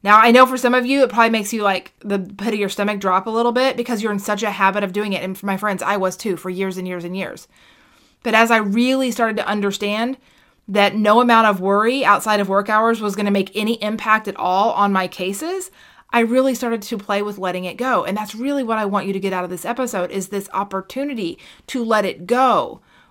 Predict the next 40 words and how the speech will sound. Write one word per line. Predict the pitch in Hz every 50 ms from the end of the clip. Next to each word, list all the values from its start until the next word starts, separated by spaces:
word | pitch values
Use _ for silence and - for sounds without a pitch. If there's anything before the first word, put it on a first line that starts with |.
| _ -
when | 202 214 226 226 226
you're | 214 208
not | 202 202 202 208 214 208
in | 170 220 220
a | 220
place | - - 185 180 170 -
to | - 196
be | 190 180
engaged | 170 180 175 185 180 165 170 165 - -
with | 180 190 196 196 196
it. | 143 - - _ _ _ - - - - - _ -
So | - 240 220
if | 226 214
you | 226 226
set | 214 262 254 262 330
that | 302 277 247
boundary | 247 233 220 214 208
with | 196 196 196 202
yourself, | 180 185 - 175 - - -
"I | - 214
am | 226 208
not | 208 214 233 240
gonna | 277 269 262
think | 262 311 311 294
about | 262 202 - -
cases | - - 233 233 - 190 175 165
when | 180 180 175
I | 170 175
am | 180 185
not | 185 185 185
at | 175 -
work," | 202 226 208 170 - - - - _ _ _ -
that's | 208 214 202 -
the | - 254
behavior | 233 226 208 208 208 196 202 190
request. | 175 - - - 190 - - - - - - _ _ _ -
Now, | 220 214 208
what's | 208 214 208 214
the | - 208 202
consequence? | - 202 185 190 196 185 - - - - - - - -